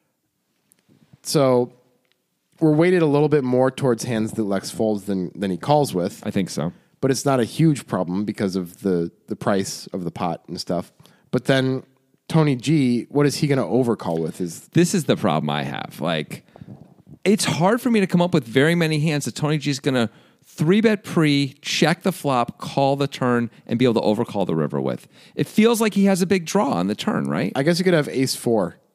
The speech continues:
Speaker 1: which makes two pair in the river.
Speaker 2: Yeah, that's true.
Speaker 1: That's it, though.
Speaker 2: Cool. Ace four exactly.
Speaker 1: Yeah.
Speaker 2: That's, I mean, that doesn't sound like enough.
Speaker 1: It does not.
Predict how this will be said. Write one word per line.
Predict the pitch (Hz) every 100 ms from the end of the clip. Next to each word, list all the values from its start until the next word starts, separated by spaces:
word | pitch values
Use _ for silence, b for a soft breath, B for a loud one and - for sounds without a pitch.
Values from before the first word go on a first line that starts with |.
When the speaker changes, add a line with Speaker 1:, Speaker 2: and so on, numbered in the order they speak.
| -
Speaker 1:
which | 110 - -
makes | 110 113 -
two | 127
pair | 113
in | 107
the | 90
river. | 87 78 85 _
Speaker 2:
Yeah, | 175 139 110 - _
that's | 139 135
true. | - 92 78 - _ _ -
Speaker 1:
That's | 113 113
it, | 101
though. | 82 78 - _ _ _ _
Speaker 2:
Cool. | - 208 131 -
Ace | 160 151
four | 165 143
exactly. | 107 104 85 - 58 - _ _ -
Speaker 1:
Yeah. | 107 80 -
Speaker 2:
That's, | 123 - -
I | 117
mean, | 123 123 120 120 117 113 -
that | 123 123
doesn't | 131 123
sound | 117 101
like | 98 92
enough. | 85 73 - - - _ _ -
Speaker 1:
It | 107
does | 107
not. | 95 80